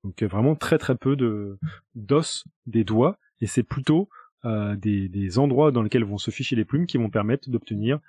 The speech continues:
des ailes permettant le vol battu. Donc, on compare la structure maintenant du membre chiridien d'un oiseau avec celle d'une chauve-souris, ça n'a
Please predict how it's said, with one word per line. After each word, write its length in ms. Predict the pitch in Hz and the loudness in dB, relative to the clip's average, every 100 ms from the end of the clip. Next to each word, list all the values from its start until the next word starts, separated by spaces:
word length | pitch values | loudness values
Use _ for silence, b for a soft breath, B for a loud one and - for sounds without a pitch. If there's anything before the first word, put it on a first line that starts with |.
| _ | _
des 320 | 110 120 107 120 | -2 0 2 2
ailes 160 | 139 | 2
permettant 380 | - 113 110 135 | 2 0 2 0
le 80 | 120 | 0
vol 160 | 113 | 0
battu. 320 | 104 98 - _ _ 156 _ _ _ _ _ | -2 -10 -14 _ _ -20 _ _ _ _ _
Donc, 240 | 117 - - | -6 -6 -4
on 120 | 165 | -2
compare 340 | 175 196 202 175 | 2 2 4 2
la 100 | 131 | 2
structure 420 | - - - 151 | 0 -2 2 2
maintenant 260 | 127 123 117 | 2 0 -2
du 100 | 104 | 0
membre 320 | 135 156 147 | 0 2 -2
chiridien 560 | 151 147 143 131 135 - _ - | 0 -2 0 0 -2 -4 _ -2
d'un 220 | 131 131 | 2 4
oiseau 380 | 135 123 131 - | 4 4 2 2
avec 220 | 117 113 | -2 0
celle 140 | - 123 | 0 0
d'une 140 | 117 | 0
chauve-souris, 480 | - - 113 156 - _ _ _ | -2 -2 0 0 -2 _ _ _
ça 460 | - - 127 156 - | -16 0 2 2 -4
n'a 360 | 110 113 120 | -6 -4 -4